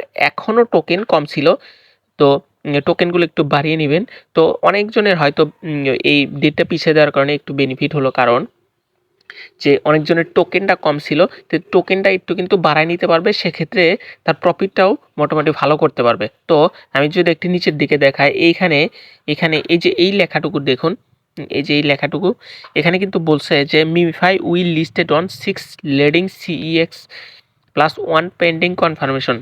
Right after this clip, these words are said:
The listing is being pushed back to, আহ, থার্টি অক্টোবর।" আহ, তো এটা বলছে যে, উম, লিস্টিং এর পি-, ডেট পিছিয়ে, এ, তিরিশে অক্টোবর করা হয়েছে। তারপরে বলছে,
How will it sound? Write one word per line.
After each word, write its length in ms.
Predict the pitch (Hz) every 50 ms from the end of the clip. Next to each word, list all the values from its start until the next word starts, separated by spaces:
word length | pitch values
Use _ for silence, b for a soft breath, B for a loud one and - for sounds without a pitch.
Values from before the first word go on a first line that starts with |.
| 196
The 180 | 185 - 160 180 202 254 269 - B B B B B B 175
listing 460 | 180 202 190 - - - - 233 220
is 140 | 214 214 196 175 180 151 147
being 240 | 170 165 190 208 226 269 - - - - _ _ _ _ _ _ -
pushed 280 | 196 202 196 - - - 165 139 139
back 220 | 143 143 151 170 - _ _ _
to, 100 | - 196 233
আহ, 1080 | 349 - _ _ _ _ _ _ _ _ _ - - - - - _ - 165 156 147
থার্টি 340 | - - 175 170 - 165 - _ _ -
অক্টোবর।" 420 | 143 - - 160 139 113 101 107 - b b b b b b b
আহ, 260 | 135 135 131 131 131 - - - 131 - _ _ _ _ _ _ _ _ _ - - _ _ -
তো 140 | 151 147 147
এটা 160 | 143 156 160
বলছে 320 | 156 170 170 160 - 190
যে, 180 | 190 220 196 190
উম, 280 | - - 156 156 147 147 143
লিস্টিং 360 | 143 160 156 - - 202 190
এর 100 | 190 170 160 180 -
পি-, 300 | - 185 170 160 151 147 170 202 202 196 202
ডেট 200 | 202 165 175 - - -
পিছিয়ে, 540 | 220 196 170 - - 190 196 208 214 247 277 B B B B B B B
এ, 80 | - -
তিরিশে 400 | - - 185 175 185 175 - 214
অক্টোবর 380 | 190 160 - - 170 160 165 156
করা 220 | - 151 139 131
হয়েছে। 380 | 135 143 147 143 - 208 208 - - _ B B B B B B B B -
তারপরে 280 | - 143 139 - 160 160
বলছে, 320 | 156 160 156 - 185 190